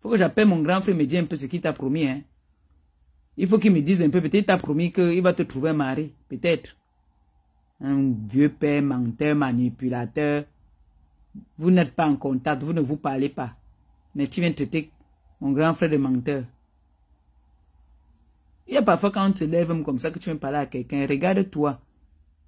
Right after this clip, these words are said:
Regarde même d'abord ton entourage. Quand tu re-, te, te regardes, vraiment, regarde sa femme. Vous êtes sans, eh, eh, eh, eh, parce qu'elle dit que c'est à cause de moi que,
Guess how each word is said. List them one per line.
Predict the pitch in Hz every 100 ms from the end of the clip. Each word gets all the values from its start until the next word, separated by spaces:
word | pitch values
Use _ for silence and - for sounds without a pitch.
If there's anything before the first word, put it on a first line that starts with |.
| _ _ _ -
Regarde | 147 170 226
même | 226 214
d'abord | 196 160 165 185
ton | 180 147
entourage. | 143 139 151 151 127 - - -
Quand | 196
tu | 226
re-, | 190 151 -
te, | 156
te | 156
regardes, | 147 139 143 165 135 120 - _ _ -
vraiment, | 127 147 165 143 - _ _ _ _ _ _ _ _ _ _ _ -
regarde | 175 233 254
sa | 208 156
femme. | - 190 165 123 _ _ _ _ _ _ _ _ _ _ _ _ _ _ _ _ 214
Vous | 262
êtes | -
sans, | - 247 247 156 - - 120 -
eh, | 240 427
eh, | 170 170 190 175
eh, | 170 180
eh, | 170 - - 147 - _ _ _
parce | _
qu'elle | 151
dit | 143 143
que |
c'est | 135 123
à | 117
cause | - 143
de | 151 143
moi | 139 135 147
que, | - 131